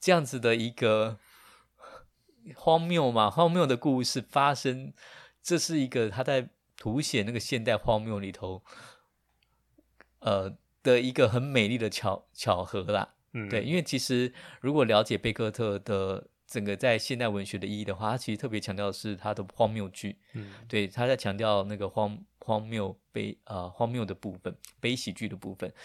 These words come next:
Speaker 1: 那所以对他来说，等待果陀里头带有一种荒谬的成分，想不到这件事情在现实生活当中还真的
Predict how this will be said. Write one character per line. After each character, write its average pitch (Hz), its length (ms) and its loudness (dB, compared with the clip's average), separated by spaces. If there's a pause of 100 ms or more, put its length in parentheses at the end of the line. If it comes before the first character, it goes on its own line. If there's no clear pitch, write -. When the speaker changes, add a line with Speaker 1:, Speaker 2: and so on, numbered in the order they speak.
(280)
Speaker 1:
那 107 280 2
所 - 160 -4
以 135 280 0 (180)
对 147 120 2
他 143 80 4
来 117 120 4
说， 113 340 -2 (440)
等 117 140 4
待 147 100 2
果 123 140 -2
陀 110 100 0
里 101 100 -2
头 95 120 -2
带 120 140 0
有 98 140 0
一 98 60 -6
种 92 180 -6
荒 107 180 0
谬 107 140 -6
的 101 60 -6
成 92 220 -10
分， 104 120 -10
想 107 200 -2
不 117 80 -6
到 127 280 4 (180)
这 135 120 -2
件 135 80 0
事 - 60 -4
情 117 140 -2
在 127 80 0
现 120 180 -2
实 104 60 -4
生 110 200 -6
活 104 60 -8
当 104 140 -2
中 104 80 -6
还 95 100 2
真 135 180 -6
的 110 180 -4